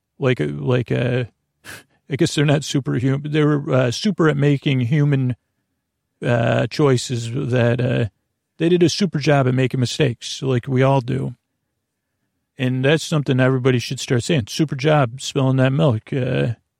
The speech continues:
way to be human. Let's clean it up." Uh, how come that doesn't happen? <laughs> It sh-, it should.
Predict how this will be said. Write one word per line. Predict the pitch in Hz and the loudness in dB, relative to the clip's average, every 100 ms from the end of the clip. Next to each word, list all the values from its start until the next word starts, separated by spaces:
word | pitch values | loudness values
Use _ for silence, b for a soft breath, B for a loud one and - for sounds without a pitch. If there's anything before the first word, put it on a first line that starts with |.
| _ | _
way | 131 139 | -4 -2
to | 127 | 0
be | 135 | 2
human. | 143 156 127 123 | 2 2 0 -2
Let's | 127 - | -4 -6
clean | - 156 135 | -4 -2 0
it | 135 | 2
up." | 151 147 - | 2 0 -2
Uh, | 151 131 135 117 _ _ _ _ | -4 -2 -2 -6 _ _ _ _
how | 170 | -4
come | - 208 | 0 0
that | 196 170 156 156 | 0 2 2 2
doesn't | 156 131 127 | 0 0 2
happen? | 139 156 135 135 123 113 _ _ _ _ _ | 2 0 -2 -6 -6 -8 _ _ _ _ _
<laughs> | 95 190 | -8 -4
It | 170 | -4
sh-, | - 170 | -2 2
it | 147 | 2
should. | - 165 170 131 | 2 2 2 2